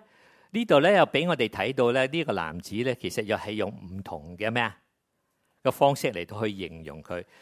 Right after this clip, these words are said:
所以我哋唔能夠決定到佢究竟係咪所羅門王啊，定另外一個王啊，定抑或係咩啊？佢真係一個，啊，shepherd，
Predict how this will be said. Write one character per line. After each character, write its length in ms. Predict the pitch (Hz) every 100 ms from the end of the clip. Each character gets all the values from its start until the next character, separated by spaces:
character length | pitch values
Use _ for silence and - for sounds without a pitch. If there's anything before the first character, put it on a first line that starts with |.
| -
所 160 | -
以 80 | 240
我 140 | 185 143
哋 160 | 120
唔 140 | 95 95
能 120 | 104
夠 80 | -
決 240 | 131 -
定 200 | 110 101
到 100 | 107
佢 140 | 135 117
究 220 | 117 113
竟 100 | 139
係 60 | 131
咪 180 | 104 95
所 240 | - 110
羅 100 | 127
門 220 | 107 87 90
王 220 | 82 95
啊， 80 | 131
定 200 | 117 101
另 140 | 98
外 80 | 113
一 40 |
個 120 | 127
王 340 | 107 87 71 92
啊， 140 | 127 - _ - _
定 120 | - 139
抑 60 |
或 80 | 147
係 200 | 107 107
咩 140 | 107
啊？ 120 | 110 - _ _ _ _ -
佢 120 | 151
真 200 | 156 190
係 160 | 131 139
一 40 |
個， 500 | - 110 101 101 107
啊， 200 | - - 104
shepherd， 440 | - 170 -